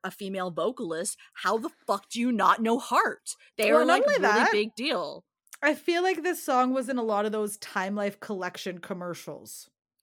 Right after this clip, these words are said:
Speaker 1: And it was also, also used on a lot of other singing shows because Hart, um, Nancy Hart has a fucking
Speaker 2: Well,
Speaker 1: beautiful voice.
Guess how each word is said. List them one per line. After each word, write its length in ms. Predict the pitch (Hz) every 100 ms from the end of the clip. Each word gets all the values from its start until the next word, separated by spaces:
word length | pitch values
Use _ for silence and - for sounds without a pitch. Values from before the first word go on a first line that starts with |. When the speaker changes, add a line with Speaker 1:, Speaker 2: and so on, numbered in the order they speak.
| _ _ _ - _ 233
Speaker 1:
And 80 |
it 60 | 240
was 140 | 233
also, 300 | 226 - 233
also 340 | 226 185 196 214
used 260 | 180 185
on 80 | 196
a 40 | 185
lot 180 | 170
of 80 | 170
other 400 | 180 180 180 175 _
singing 440 | 165 - 185 165 180
shows 340 | - 262 254
because 300 | 220 190 196
Hart, 560 | 214 - - 175 214 254 -
um, 420 | 208 180 175 165
Nancy 360 | 170 226 - 247
Hart 420 | 196 220 175 190
has 140 | - 175
a 40 |
fucking 400 | - - 202 214
Speaker 2:
Well, 260 | 277 233 233
Speaker 1:
beautiful 380 | 190 226 196 175
voice. 640 | 190 185 156 220 - -